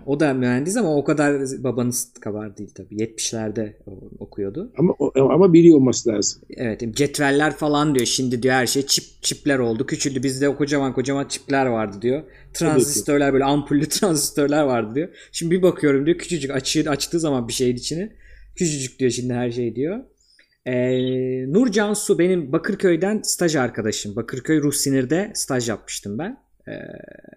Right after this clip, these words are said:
Speaker 1: oradan arkadaşım. O da psikolog.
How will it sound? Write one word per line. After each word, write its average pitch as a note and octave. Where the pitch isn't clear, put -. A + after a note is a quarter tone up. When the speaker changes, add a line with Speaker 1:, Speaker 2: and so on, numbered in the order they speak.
Speaker 1:
oradan B2
arkadaşım. A#2+
O A2+
da A2
psikolog. E3